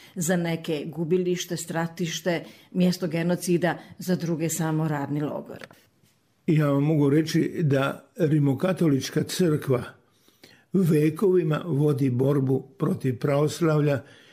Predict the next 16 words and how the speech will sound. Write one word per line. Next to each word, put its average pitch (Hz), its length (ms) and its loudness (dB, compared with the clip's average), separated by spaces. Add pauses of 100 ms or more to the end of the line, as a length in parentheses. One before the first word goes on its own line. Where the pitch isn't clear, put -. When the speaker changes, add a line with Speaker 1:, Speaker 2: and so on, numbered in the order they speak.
(100)
Speaker 2:
i 175 140 2
protiv 151 340 0
svih - 360 0
nekatolika, 135 880 0 (560)
u 151 100 2
prvom 147 380 2
redu 135 460 2
i 143 160 4
Jevreja 143 520 2 (500)
i 156 160 4
Roma, 143 420 2
koji 131 220 2
su 127 300 0
uglavnom 135 520 2
bili 139 360 4
muhamedanci. 131 960 0